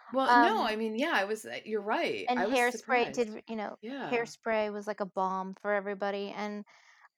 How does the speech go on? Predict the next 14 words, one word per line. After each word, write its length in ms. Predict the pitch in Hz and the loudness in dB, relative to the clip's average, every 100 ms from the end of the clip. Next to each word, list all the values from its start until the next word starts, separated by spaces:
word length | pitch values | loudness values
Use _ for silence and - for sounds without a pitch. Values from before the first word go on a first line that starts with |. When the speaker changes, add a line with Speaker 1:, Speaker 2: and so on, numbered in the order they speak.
| _ 135 | _ 4
Speaker 2:
I 160 | 240 269 | 6 6
thought 480 | - 285 269 285 - | 6 6 8 6 0
we 160 | 247 | -4
would 180 | 226 214 - | -2 -6 -8
do, 580 | 220 214 208 202 196 - - _ _ _ - | -8 -6 -4 -4 -6 -8 -16 _ _ _ -10
I 80 | 226 | -8
thought 320 | - 240 233 | 2 4 4
that 160 | 226 - | 2 2
would 120 | - | -2
happen, 340 | 180 - - | -6 -8 -10
but 120 | 202 220 | -2 0
I 80 | 240 | 0
think, 380 | - 311 - _ _ _ _ _ _ _ - | -4 -6 -8 _ _ _ _ _ _ _ 8
um, 380 | 240 226 220 | 10 10 6